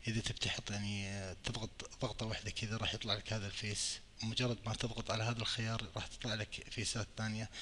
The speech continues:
زي هنا بنظارة هنا. آه، مجرد ما تضغط عليه راح يطلع لك كذا. وهنا مجموعة، آه، فيسات راح، آه، إذا تختار منها اللي أنت تبيه تحطه هنا. طيب نرجع خطوة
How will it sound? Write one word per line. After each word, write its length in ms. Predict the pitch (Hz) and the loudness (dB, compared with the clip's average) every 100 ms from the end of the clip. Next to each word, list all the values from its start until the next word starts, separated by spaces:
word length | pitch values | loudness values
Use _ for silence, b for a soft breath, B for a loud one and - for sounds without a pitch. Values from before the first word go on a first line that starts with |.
| B B B 110 | B B B 0
زي 200 | 117 110 | 2 4
هنا 220 | 110 107 | 2 0
بنظارة 560 | 95 110 98 104 104 | -2 -4 -2 0 2
هنا. 420 | 98 98 101 101 - - B B B B B - | 0 0 0 -2 -4 -14 B B B B B -2
آه، 200 | 107 104 | 0 2
مجرد 440 | 101 113 120 113 110 | 2 2 2 2 0
ما 80 | |
تضغط 300 | 104 117 101 | 0 0 0
عليه 180 | 104 110 | -2 0
راح 220 | 107 - | 0 0
يطلع 240 | 104 - 87 | -2 -2 0
لك 160 | 92 | -2
كذا. 280 | - 101 113 - B B B - | -4 -4 -4 -4 B B B -2
وهنا 280 | 120 139 135 | 4 6 8
مجموعة، 420 | 120 117 123 127 - | 6 4 2 2 0
آه، 680 | 113 107 104 101 98 92 90 | 0 0 0 0 -2 -2 -4
فيسات 520 | 78 - 101 - 113 - - - - | -4 0 2 2 2 0 -4 -8 -10
راح، 260 | 117 117 - | -4 -2 0
آه، 1000 | 113 107 104 104 101 95 - - 104 95 - - - - - | 2 2 2 2 0 -2 -6 -8 -6 -8 -8 -14 -14 -10 -4
إذا 480 | 117 113 107 104 - - - - 117 - 110 - | 0 0 0 0 -4 -10 -12 -10 -8 -8 -6 0
تختار 340 | - - 120 | 2 4 4
منها 420 | 113 110 113 123 117 - - | 4 4 4 4 0 -8 -6
اللي 180 | 107 113 | 0 0
أنت 160 | 113 - | 0 -2
تبيه 280 | 98 117 110 - | 0 -2 -2 -6
تحطه 320 | - - - | -6 -6 -6
هنا. 220 | 95 78 73 - B B B B B - | -4 -4 -8 -10 B B B B B 4
طيب 200 | 135 120 | 6 8
نرجع 240 | 135 131 | 8 8
خطوة 400 | - - 127 117 | 4 2 2 0